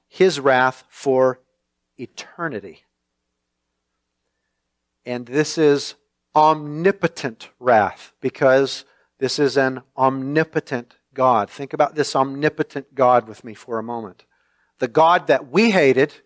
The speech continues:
and who was our enemy, this God so powerful that he said words and space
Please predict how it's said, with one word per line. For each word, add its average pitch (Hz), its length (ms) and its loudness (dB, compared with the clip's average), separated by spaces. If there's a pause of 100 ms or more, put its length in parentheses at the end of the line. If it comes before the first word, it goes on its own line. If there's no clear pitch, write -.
(840)
and 139 240 -4
who 165 300 2
was 160 420 2 (100)
our 185 360 4
enemy, 143 520 0 (600)
this 220 240 2
God 185 540 2
so 254 360 2
powerful 175 720 2 (300)
that 170 220 2
he 185 200 2
said 226 560 2
words 190 800 2 (1900)
and 131 280 -6
space - 840 0